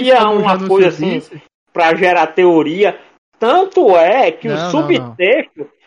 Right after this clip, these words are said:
Speaker 1: até o subtexto dele é muito nítido. Você não precisa nem ser um cara muito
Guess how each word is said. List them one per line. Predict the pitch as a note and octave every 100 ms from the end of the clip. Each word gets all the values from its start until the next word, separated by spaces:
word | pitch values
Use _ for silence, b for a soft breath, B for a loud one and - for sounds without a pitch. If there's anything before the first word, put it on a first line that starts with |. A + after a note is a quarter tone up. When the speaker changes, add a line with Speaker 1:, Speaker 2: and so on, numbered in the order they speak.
| _
Speaker 1:
até | - F#3+ - D4
o | G4
subtexto | - E4+ F4+ E4+ A#3+ A#3+ - G3
dele | D3 D#3+ A3+ A#3 C3 - _ _ _ _
é | A#3+ C#4+
muito | A3 A#3 E4+ A#4+
nítido. | A3 F#3+ E3 C3+ A#2+ - _ _ _ _ _ _
Você | - F#3+
não | A3+
precisa | C#4 A#3+
nem | B3 F4
ser | A3+ - C4+
um | E4+ C#4
cara | - A#3 C#4 B3
muito | G3+ G3+ C#4 E4+ - G4 F#4+ C#4+